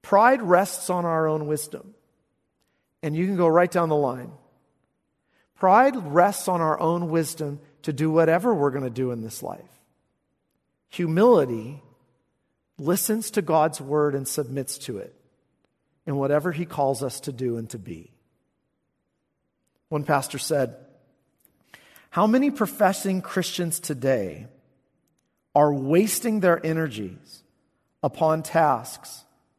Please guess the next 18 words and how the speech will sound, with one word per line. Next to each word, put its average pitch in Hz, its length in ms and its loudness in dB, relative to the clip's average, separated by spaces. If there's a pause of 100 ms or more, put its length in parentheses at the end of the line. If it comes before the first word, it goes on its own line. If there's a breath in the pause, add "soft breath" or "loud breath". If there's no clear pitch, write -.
(420)
which 147 300 -4
God 156 340 2
never 139 360 -6
assigned 117 440 -10
them?" - 180 -20 (4000)
I 135 60 -14
think 143 200 -12
that's 131 180 -8
exactly 135 460 -4
what - 180 -8
Paul 139 300 -2
was 120 120 -10
saying 123 380 -8
when 120 120 -10
he 123 80 -12
was 117 160 -16
talking 123 400 -6
about 113 420 -8